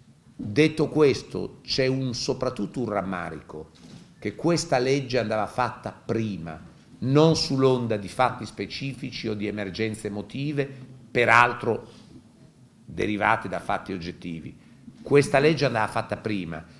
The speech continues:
Quando D'Alia presentò <coughs> questa proposta di legge due anni fa, forse era già tardi. Eh, nella Costituente si è parlato molto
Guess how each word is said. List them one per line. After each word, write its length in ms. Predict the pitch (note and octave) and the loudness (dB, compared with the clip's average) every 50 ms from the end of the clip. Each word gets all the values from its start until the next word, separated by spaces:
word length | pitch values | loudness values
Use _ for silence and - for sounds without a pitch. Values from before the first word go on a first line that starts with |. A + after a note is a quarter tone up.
| - - - - | -20 -12 -8 -4
Quando 680 | - - E3 F3 D3+ E3 E3 D#3+ C#3+ D3 C#3+ - - - | 4 8 10 10 10 8 6 4 4 4 2 2 0 -6
D'Alia 720 | - G#2 A#2+ A#2+ B2+ C3 C#3+ C#3+ C3 A2+ G2+ F2 D#2+ - - - - - - - - | -4 0 2 2 2 2 0 0 0 0 0 -2 -2 -6 -10 -18 -20 -20 -20 -8 0
presentò 640 | - A#2 A#2 G#2+ - B2+ B2 - - D#3+ D#3+ E3 | 4 4 6 6 6 4 4 4 6 6 6 8
<coughs> 40 | E3 | 6
questa 280 | - C3 A#2 - B2+ - | 2 0 0 0 -2 -2
proposta 480 | - A#2+ A2+ - C3+ C3+ C3 - B2+ | -2 -2 0 2 2 2 4 2 0
di 120 | A#2 A#2 B2+ | 0 0 0
legge 580 | B2+ B2+ B2 A2+ F#2+ E2+ E2+ F2+ F#2+ E2+ D2+ - - - - - | 2 2 2 2 0 -4 -8 -8 -8 -8 -8 -10 -14 -20 -20 -16
due 360 | - - A2 A2+ C#3 D#3 D3+ C#3 | -12 -6 -2 2 4 6 6 6
anni 220 | B2+ A#2+ B2 B2 | 6 4 0 -4
fa, 560 | A#2 - - C#3 D3 D#3+ E3+ - - - - - _ - - - - - - - - - - - - - - - - - - - | -4 0 2 2 2 2 0 -6 -14 -20 -20 -20 _ -20 -20 -20 -20 -20 -20 -20 -20 -20 -20 -20 -20 -20 -20 -20 -20 -20 -20 -20
forse 440 | - - - D#3 F3 E3+ E3 - D3+ | -6 2 4 4 6 4 4 0 0
era 180 | C3 A#2+ A#2 G#2 | 0 0 0 0
già 180 | G2 B2+ B2+ | 2 0 2
tardi. 640 | B2 - A#2+ G2 F2+ E2+ E2 D#2+ D2+ D#2 D#2+ D#2+ E2 - - - - - - - - - | 2 2 2 2 2 0 -2 -6 -8 -10 -10 -10 -12 -14 -18 -20 -20 -20 -20 -20 -16 -10
Eh, 520 | - A2 A2 G#2+ G#2+ G#2 G2+ G2+ G2 - - - - _ - - - - - - _ _ - - - - - - - - - _ _ _ _ _ | -6 -6 -4 -2 -2 -4 -4 -6 -8 -12 -16 -18 -20 _ -20 -20 -20 -20 -20 -20 _ _ -20 -20 -20 -20 -20 -20 -20 -20 -20 _ _ _ _ _
nella 340 | - - B2+ C3 B2 C3 C#3 | -12 -10 -8 -4 -2 -2 -4
Costituente 720 | - - C3+ C3 - - A#2 - C3+ C#3+ D3+ D#3+ D#3+ D#3 C3 | -2 -4 -6 -6 -8 -8 -6 0 2 4 4 4 2 -2 -4
si 140 | G#2+ - - | -6 -4 -4
è 60 | G#2+ | -4
parlato 460 | - - A#2 A#2 A#2 A#2+ A#2 - A2+ G#2+ | -2 -2 -2 -2 0 -2 -2 0 -2 0
molto 760 | A2+ A#2 A2+ G2 E2 D#2 - - - D#2 D#2+ D#2 - - | 0 0 0 -2 -2 -6 -10 -12 -12 -12 -12 -14 -18 -20